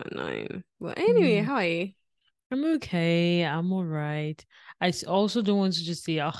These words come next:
Speaker 2: the weekend has gone by so quickly," but yeah, it's Sunday,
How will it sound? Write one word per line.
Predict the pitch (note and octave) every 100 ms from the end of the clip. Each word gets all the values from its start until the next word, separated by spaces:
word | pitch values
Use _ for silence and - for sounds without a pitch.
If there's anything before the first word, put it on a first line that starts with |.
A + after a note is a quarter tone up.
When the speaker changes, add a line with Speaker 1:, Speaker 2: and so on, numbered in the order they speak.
| -
Speaker 2:
the | F3
weekend | F3+ E3+ D3+
has | C#3
gone | D#3+ D3+
by | D3+
so | D3 -
quickly," | D#3 - D#3+ - D3+
but | D3 D3 D3+ -
yeah, | E3+ E3+ D#3+
it's | D#3 - -
Sunday, | - F3+ F3+ F3 F3 E3+ F3